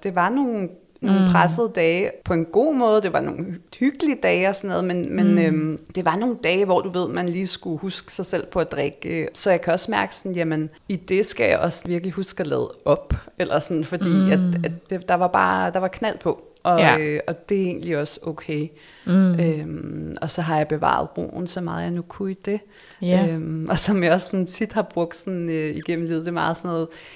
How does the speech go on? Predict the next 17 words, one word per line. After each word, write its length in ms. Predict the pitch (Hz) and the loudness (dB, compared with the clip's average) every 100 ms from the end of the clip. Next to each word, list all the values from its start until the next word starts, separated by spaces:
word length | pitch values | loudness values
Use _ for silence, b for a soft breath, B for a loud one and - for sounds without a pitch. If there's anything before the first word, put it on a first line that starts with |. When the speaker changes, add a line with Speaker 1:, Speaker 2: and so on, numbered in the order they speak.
| B | B
Speaker 1:
jamen, 220 | 175 175 | 0 0
hvis 200 | 170 180 | 0 -2
det 100 | - | 0
ikke 140 | 202 214 | 0 0
er 40 | |
hjertekirurgi, 800 | 185 170 202 254 - 156 156 160 | 2 2 2 -2 -4 -4 -2 -4
vi 100 | 156 | -2
laver, 280 | 147 143 160 | -2 0 -2
hvis 180 | 175 - | -4 -2
det 60 | |
ikke 120 | 185 190 | -2 -2
er, 40 | |
fordi 240 | 196 185 | -2 -4
folk 320 | 180 175 160 - | 0 0 0 -4
er 80 | |
ved 180 | - - | -6 -2
at 300 | - 71 147 | 0 0 -2